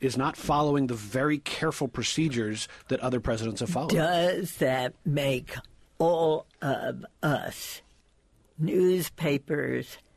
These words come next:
Speaker 2: television programs, with perhaps the exception of Fox, irrelevant? If you've got people who are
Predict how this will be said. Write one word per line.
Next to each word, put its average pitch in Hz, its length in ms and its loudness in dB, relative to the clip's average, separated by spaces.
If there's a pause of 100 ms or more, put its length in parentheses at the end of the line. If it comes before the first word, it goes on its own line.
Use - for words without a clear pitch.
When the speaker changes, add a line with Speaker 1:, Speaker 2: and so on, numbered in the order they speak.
(260)
Speaker 2:
television 135 840 -2
programs, 123 880 -4 (260)
with 127 340 -2 (100)
perhaps 123 720 -4 (340)
the 131 220 0
exception - 640 -4
of 120 200 -4
Fox, - 580 -6 (420)
irrelevant? 117 1000 -2 (720)
If - 400 0
you've 170 480 0
got 117 340 -2 (220)
people - 600 -2 (280)
who 147 420 0 (160)
are 135 380 -4